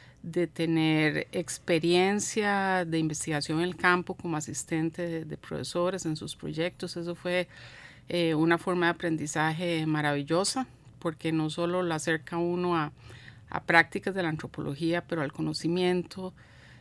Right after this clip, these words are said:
de otros que, siendo yo una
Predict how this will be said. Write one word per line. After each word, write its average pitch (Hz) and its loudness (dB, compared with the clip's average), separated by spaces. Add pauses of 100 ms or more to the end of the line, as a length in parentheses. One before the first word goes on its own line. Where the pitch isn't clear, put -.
de 175 6
otros 202 6
que, 156 -2
siendo 170 0 (260)
yo 170 -4
una 175 -2